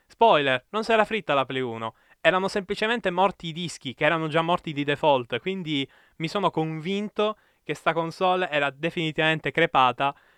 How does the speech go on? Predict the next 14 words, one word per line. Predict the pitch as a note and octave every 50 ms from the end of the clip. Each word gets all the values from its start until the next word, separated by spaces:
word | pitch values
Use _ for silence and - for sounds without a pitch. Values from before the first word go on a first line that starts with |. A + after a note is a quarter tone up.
| _
senza | _ - F#3 E3+ D#3+ E3+
aver | D#3 D#3+ D#3+
fatto | - - D3+ D3 _ - D#3 -
troppi | - - C#3 - - C3+
controlli. | B2 C3+ B2 B2 - A2+ G2+ G#2 G#2+ G#2 - _ _ _ _ _ _ _ _ _ _ _ _ _ _ _ -
E | E3+
io | E3 C#3 A#2+
quell'estate | D3 D#3+ G#3 - - D3 A#2+ A#2+ - B2+ C3 _
rimasi | - D3+ F#3+ G3+ F3+ B2 A#2 A#2 - - A#2+ - -
ufficialmente | G3+ F3 - - C#3+ - A3 A#3 G3 C#3 A2+ A2 A2+ - A#2 A2+ - _ _ _ _ _ _ _ _ _ _ _ _ _ _ _
senza | _ - - D#3 C#3+ - - C3+ B2+ B2 B2 A#2+
console. | B2 A#2 A2+ - A2 G#2+ A2 _ _ _ _ _ _ _ _ _ _ _ _ _ _
Di | _ - A#2+
nuovo. | A#2 A2+ A2 G#2+ A2 -